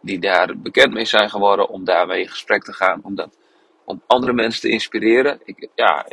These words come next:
geef mij een podium en, eh, ik, eh, mag graag een beetje entertainen en, eh, ik vind het ook wel leuk om in de picture te staan, dat wil ik niet ontkennen. Dus het, dat geeft ook een kick en dat je ook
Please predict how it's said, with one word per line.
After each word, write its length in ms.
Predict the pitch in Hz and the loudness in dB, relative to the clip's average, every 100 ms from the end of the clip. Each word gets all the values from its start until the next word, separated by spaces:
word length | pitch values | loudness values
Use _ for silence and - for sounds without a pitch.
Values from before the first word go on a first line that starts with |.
| - | -18
geef 280 | - - 107 | -14 -8 -6
mij 160 | 110 107 | -2 -4
een 120 | 101 | -2
podium 440 | 120 113 107 101 | 0 0 0 -4
en, 200 | 92 98 | -6 -10
eh, 260 | 95 95 92 - _ _ _ _ | -8 -6 -6 -8 _ _ _ _
ik, 180 | - 95 | -20 -10
eh, 160 | 98 95 | -8 -8
mag 140 | - - | -8 -6
graag 320 | 110 104 104 | 2 4 4
een 60 | 98 | -2
beetje 260 | 107 104 | -4 -2
entertainen 800 | 104 101 104 135 127 123 117 113 | -4 -4 -2 4 4 4 0 -6
en, 160 | 98 85 | -10 -10
eh, 280 | 101 107 101 _ _ _ _ | -8 -8 -8 _ _ _ _
ik 180 | - 113 | -12 -6
vind 120 | 113 | -4
het 100 | 110 | -2
ook 140 | - 131 | -2 2
wel 100 | 135 | 4
leuk 200 | 127 - | 4 2
om 80 | 104 | -8
in 80 | |
de 100 | - | -10
picture 320 | - 147 - - | -8 -10 -10 -10
te 100 | 123 | -6
staan, 300 | - 139 139 | 0 2 2
dat 100 | 104 | -2
wil 140 | 107 | -6
ik 80 | 104 | -6
niet 140 | 104 | -10
ontkennen. 440 | 113 107 147 143 147 180 - | -12 -2 0 2 -2 -8 -14
Dus 160 | - 104 | -14 -10
het, 120 | 104 | -8
dat 160 | - 110 - | -4 -4 -4
geeft 400 | - 104 - - | -6 -6 -4 2
ook 200 | 151 156 | 2 2
een 140 | 139 | -8
kick 320 | - 160 170 - | -4 -4 -4 -12
en 160 | 110 | -10
dat 180 | 101 - | -8 -6
je 100 | - | -4
ook 240 | 110 107 | -4 -4